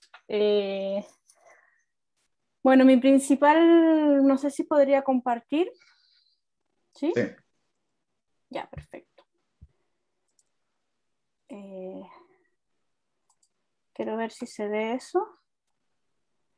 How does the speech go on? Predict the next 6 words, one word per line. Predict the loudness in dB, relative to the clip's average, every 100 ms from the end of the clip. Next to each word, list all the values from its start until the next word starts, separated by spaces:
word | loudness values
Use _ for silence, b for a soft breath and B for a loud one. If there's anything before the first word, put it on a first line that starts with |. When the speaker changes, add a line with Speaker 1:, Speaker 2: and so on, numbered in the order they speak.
| _ _ _ _ _ _
Speaker 1:
¿Se | _ -12
está | -6 -2
viendo | 0 0 2 2 0 0
mi | -2 -4
página? | -6 -4 0 0 -2 -14
Sí. | -16 -16